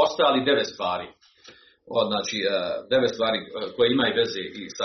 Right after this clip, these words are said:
akidom, i sa fitkom, i sa ophođenjem, i tako dalje, da bi na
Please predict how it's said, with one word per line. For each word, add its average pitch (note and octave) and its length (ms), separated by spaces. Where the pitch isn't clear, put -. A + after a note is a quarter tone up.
akidom, C3 420
i F#2 140
sa - 80
fitkom, D3+ 400
i F#2 160
sa G2 60
ophođenjem, C3 540
i - 120
tako C#3 160
dalje, E3 180
da C3+ 140
bi C3+ 140
na A#2 60